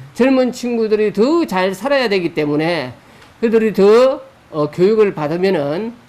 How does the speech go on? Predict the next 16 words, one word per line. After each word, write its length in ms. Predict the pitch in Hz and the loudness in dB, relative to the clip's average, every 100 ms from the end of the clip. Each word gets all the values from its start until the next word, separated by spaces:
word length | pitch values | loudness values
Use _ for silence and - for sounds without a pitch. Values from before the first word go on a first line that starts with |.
| - - | -12 -4
훨씬 440 | 262 240 262 240 | -4 -2 -2 0
더, 240 | 226 226 - | 2 2 2
더 380 | 190 220 247 240 | 4 4 4 0
잘 280 | 180 202 226 | -2 -2 -2
살 300 | 175 175 170 | -4 -8 -8
수 160 | - | -8
있는 280 | 196 190 180 | -4 -2 -2
기회가 340 | - 208 208 175 | -2 0 0 -2
많아지게 600 | 147 175 160 147 147 143 | -2 -2 -4 -4 -4 -4
되겠고요. 800 | 127 147 147 156 139 175 127 - - - - - | -6 -6 -6 -8 -4 -4 -6 -10 -20 -20 -20 -6
어, 140 | 143 - | -4 2
그런 320 | 214 240 226 | 4 4 4
맥락에서, 1120 | 202 190 190 180 170 160 - 185 196 202 196 - - - - - | 4 4 2 2 0 -2 -4 -2 0 0 -4 -12 -20 -20 -20 -14
어, 520 | 139 143 147 143 143 | -10 -6 -6 -6 -6
청소년들에게, 1080 | - 262 240 226 208 180 160 151 139 143 151 | -4 -2 2 4 4 4 2 0 0 -2 -2
어린이들에게, 1160 | 254 277 240 214 185 170 160 139 135 147 226 | 0 2 2 2 2 -2 -2 -4 -4 -4 -4